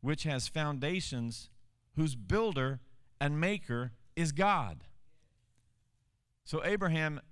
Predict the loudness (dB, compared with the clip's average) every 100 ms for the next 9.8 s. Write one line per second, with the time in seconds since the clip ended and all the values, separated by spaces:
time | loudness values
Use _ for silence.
0 | -20 -20 _ -4 -2 -2 -4 -10 0 2
1 | 4 2 2 2 0 0 0 0 0 2
2 | 2 0 -2 0 0 0 0 -2 -2 -2
3 | -2 -4 -2 -4 -4 -12 -20 _ _ _
4 | _ _ _ -2 2 4 4 0 -2 -2
5 | -2 -4 -18 -10 -6 -2 0 0 0 0
6 | 2 0 -2 -6 -12 -20 -20 -20 _ _
7 | _ _ _ _ _ _ _ _ -4 2
8 | 2 2 2 4 4 2 -4 -4 -2 -2
9 | 0 0 -2 -2 -2 -2 -6 -12